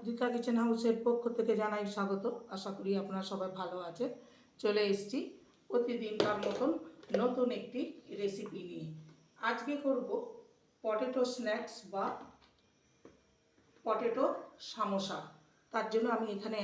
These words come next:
এক কাপ ময়দা নিয়েছি, আরও হাফ কাপ ময়দা দিয়ে দিলাম। প্রথম থেকে শেষ পর্যন্ত দেখতে থাকুন, আশা করি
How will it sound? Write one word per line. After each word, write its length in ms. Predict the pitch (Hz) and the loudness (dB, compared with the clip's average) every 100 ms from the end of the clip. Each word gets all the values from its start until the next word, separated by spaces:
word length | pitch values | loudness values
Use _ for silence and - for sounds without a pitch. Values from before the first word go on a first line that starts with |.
| 190 | -2
এক 80 | - | -2
কাপ 140 | 208 196 190 | -4 -4 -4
ময়দা 260 | 190 196 196 | -2 0 2
নিয়েছি, 260 | 202 202 302 - - | 2 0 -2 -2 2
আরও 120 | 202 240 | 2 2
হাফ 160 | 196 220 - | 0 -4 -4
কাপ 140 | 202 - 233 | -4 -4 -4
ময়দা 280 | 190 - 208 190 | -4 -2 -2 -2
দিয়ে 160 | 185 - | -4 -6
দিলাম। 220 | 156 151 - - - - - - _ _ _ _ _ _ _ _ | -6 -8 -10 -14 -14 -14 -14 -20 _ _ _ _ _ _ _ _
প্রথম 260 | 254 254 254 247 | 2 4 2 2
থেকে 220 | 247 247 233 233 - - | 4 4 4 2 -2 -4
শেষ 140 | 226 196 - | -2 -2 -4
পর্যন্ত 320 | 185 190 - 196 | -4 -4 -4 -4
দেখতে 220 | 214 - 233 | -4 -4 -4
থাকুন, 260 | 226 226 220 240 - - | -4 -2 -2 -2 -6 -10
আশা 160 | 196 190 185 | -10 -10 -10
করি 140 | 180 | -8